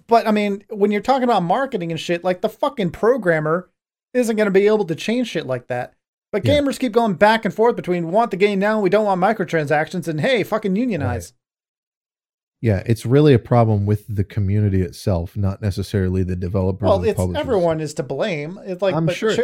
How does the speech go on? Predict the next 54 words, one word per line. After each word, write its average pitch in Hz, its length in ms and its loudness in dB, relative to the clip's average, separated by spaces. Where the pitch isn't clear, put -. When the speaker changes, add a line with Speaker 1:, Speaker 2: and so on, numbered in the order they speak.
Speaker 1:
where 190 220 2
are - 20 6
you 226 80 4
Speaker 2:
Yeah, 180 80 2
Speaker 1:
gonna 208 140 0
start 190 180 2
Speaker 2:
well, 190 240 4
Speaker 1:
the 175 60 -4
change? 170 380 -6
Speaker 2:
yes 202 300 4
and 156 160 4
no. 117 360 6
I 135 100 2
mean, 147 220 4
if - 220 2
you 190 180 4
ha-, 185 200 6
if 160 160 2
your 165 120 8
milkman 135 840 4
wants 143 340 2
to 127 100 -2
deliver 135 380 6
milk 143 300 2
to 131 100 0
you, 101 360 2
and 107 200 -2
you 120 240 0
com-, 120 220 0
Speaker 1:
Yeah. 131 120 -2
Speaker 2:
everybody 127 260 4
keeps 117 220 -2
Speaker 1:
What - 100 -2
Speaker 2:
complaining 123 340 4
Speaker 1:
fucking 107 80 2
Speaker 2:
that 113 120 4
it - 20 2
Speaker 1:
year 277 120 0
is 131 140 -4
it? 120 120 -10
Milkman? 180 420 -6
Speaker 2:
I'm 127 100 0
making 160 260 4
a 139 60 6
point. 160 440 4
If 131 160 6
you're 156 180 4
mil-, 180 140 8
Speaker 1:
<laughs> - 120 -14
Speaker 2:
i-, - 60 -4
if 160 340 4
you're 170 140 8
a 160 40 4
milkman, 160 720 4